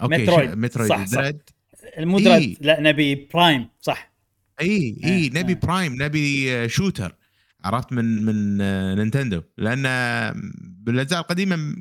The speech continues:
Speaker 1: كانوا مبدعين، يعني عندي ذكريات حلوة، لو ال-، ولو إني أنا ما لعبت الجزء الثاني والثالث، على الأقل نزل لي الكولكشن. آ-، أنا، أنا أبي الكولكشن. ما لع-، يعني ودي أرجع ألعبه يعني،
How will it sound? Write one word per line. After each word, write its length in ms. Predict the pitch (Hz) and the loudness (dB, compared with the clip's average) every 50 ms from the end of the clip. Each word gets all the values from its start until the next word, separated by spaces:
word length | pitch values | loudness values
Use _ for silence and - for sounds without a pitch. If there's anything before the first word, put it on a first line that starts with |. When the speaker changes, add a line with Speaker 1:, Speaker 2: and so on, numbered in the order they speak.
| - | -8
Speaker 1:
كانوا 180 | - 160 156 160 | -4 -4 -2 -2
مبدعين، 380 | 160 151 151 143 147 196 214 165 | -2 -2 -2 -2 -2 -2 -2 -2
يعني 260 | 113 95 101 104 - | -2 -2 0 -2 0
عندي 160 | - 139 143 | 0 0 0
ذكريات 400 | 156 143 151 - 156 160 156 139 | 0 -2 -2 -2 -2 -2 -2 -4
حلوة، 300 | - - 190 175 113 101 | -2 -2 0 0 2 0
لو 240 | 98 104 107 110 113 | 0 0 0 0 0
ال-، 320 | 113 117 113 117 117 107 - | -2 -2 -2 -2 -4 -4 -2
ولو 360 | - 120 127 135 135 131 143 147 | -2 -2 0 0 0 0 -2 -2
إني 300 | 156 151 143 139 139 139 | -2 -2 -2 0 0 0
أنا 80 | 135 | 0
ما 120 | 127 139 151 | 0 -2 -2
لعبت 280 | 147 135 135 127 - | -2 -2 -4 -6 -6
الجزء 240 | 123 110 113 113 110 | -8 -8 -6 -6 -6
الثاني 320 | 107 - 139 139 135 117 | -4 -2 -2 -2 0 0
والثالث، 460 | 104 104 - - 165 160 135 - - - - _ _ _ _ _ _ _ _ _ - | -2 -2 -2 -2 -2 -2 -2 -4 -6 -10 -14 _ _ _ _ _ _ _ _ _ -4
على 80 | 135 | -2
الأقل 300 | 175 220 233 - 269 240 | -2 -2 -2 -2 -2 0
نزل 440 | 240 285 320 262 254 277 302 294 294 | 0 -2 -2 -2 0 0 0 2 2
لي 60 | 285 | 2
الكولكشن. 540 | 277 240 - - 220 220 208 - - - 110 - _ _ _ _ _ _ _ _ - | 2 2 2 2 0 0 -2 -4 -6 -8 -10 -10 _ _ _ _ _ _ _ _ -6
آ-، 20 | - | -6
أنا، 640 | 147 131 90 143 180 202 196 190 170 - - 185 | -6 -4 -4 -4 -2 -2 -2 -4 -4 -4 -2 -2
أنا 180 | 202 196 185 208 | -2 0 0 0
أبي 100 | 180 143 | 0 -2
الكولكشن. 420 | - - 117 92 - - - - - _ _ _ - | -2 -4 -6 -6 -8 -10 -12 -14 -16 _ _ _ -4
ما 140 | 131 165 175 | -2 -2 -2
لع-، 320 | 120 98 104 101 - - | -2 -6 -8 -8 -8 -8
يعني 160 | 120 113 95 | -8 -4 -2
ودي 280 | 131 156 175 143 147 147 | -2 -2 -2 -2 -4 -4
أرجع 480 | 120 - 131 151 151 139 147 135 120 | -4 -4 -4 -4 -2 -2 -4 -4 -4
ألعبه 260 | 120 104 101 110 92 71 | -6 -6 -4 -4 -4 -6
يعني، 320 | - - - - - - | -8 -12 -20 -20 -20 -20